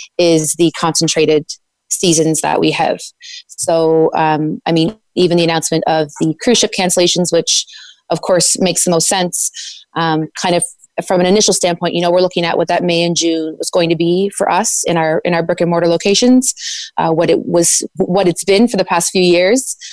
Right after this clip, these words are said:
uh, revenue that we won't be, uh, seeing over those months as well. You know, May and June and September and October, those shoulder seasons have been made, uh, you know, really relevant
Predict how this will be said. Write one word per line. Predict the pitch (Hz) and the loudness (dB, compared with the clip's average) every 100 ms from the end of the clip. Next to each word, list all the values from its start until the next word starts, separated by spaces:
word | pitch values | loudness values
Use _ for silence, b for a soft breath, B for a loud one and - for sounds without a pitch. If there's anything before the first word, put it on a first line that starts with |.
| B B - | B B -8
uh, | 165 165 160 160 | -2 2 2 2
revenue | 175 175 175 170 | 2 0 0 0
that | 208 | 2
we | 175 175 | 2 2
won't | 185 190 - | 2 -2 -2
be, | 185 170 170 170 170 - | 0 2 2 0 -2 -4
uh, | 180 175 101 - | -2 0 -2 -2
seeing | - 190 190 220 269 - _ _ _ _ _ _ _ - | 0 0 2 2 2 0 _ _ _ _ _ _ _ -2
over | 175 185 | 0 2
those | 180 180 | 0 2
months | 196 214 | 0 0
as | 190 | 2
well. | 202 190 190 180 | 2 2 0 0
You | 202 | 0
know, | 196 | 0
May | 208 226 226 | 2 2 2
and | 208 | 2
June | 214 214 196 | 2 2 2
and | 185 | -2
September | 185 - 185 | -6 -4 -4
and | 175 | -4
October, | 175 190 180 175 170 175 B B B - | -4 -2 0 0 0 -6 B B B -4
those | 196 190 175 | 2 2 2
shoulder | 202 196 190 | 2 0 0
seasons | 190 170 170 | -2 -4 -4
have | - 170 | -4 -2
been | 175 170 | -2 0
made, | 175 175 175 170 - _ b b | 2 2 2 0 -8 _ b b
uh, | 180 165 165 98 95 53 - - - | 0 0 2 0 -4 -8 -10 -12 -12
you | - 196 175 | -6 -2 0
know, | - | 2
really | 190 202 190 | 4 4 4
relevant | 180 190 202 170 - | 4 2 2 -2 -2